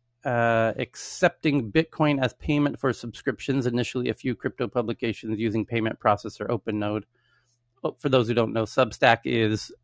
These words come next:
kind of what's, um, symbolically destroying the traditional media <clears throat> in that they have provided a kind of a,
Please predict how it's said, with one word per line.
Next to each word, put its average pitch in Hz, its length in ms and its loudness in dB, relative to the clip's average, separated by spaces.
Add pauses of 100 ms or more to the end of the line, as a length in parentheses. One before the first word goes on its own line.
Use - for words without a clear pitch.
(160)
kind 120 240 2
of 104 120 2
what's, 107 400 0 (320)
um, 104 480 -2 (160)
symbolically 117 1160 6 (260)
destroying 107 880 2 (160)
the 107 220 0
traditional 120 600 -2
media 113 580 2 (260)
<clears throat> - 240 -20
in 139 640 -4
that 110 240 0 (320)
they 110 380 0 (840)
have - 200 -4
provided 110 480 4
a 110 80 2
kind 117 260 0
of 104 80 0
a, 104 100 -2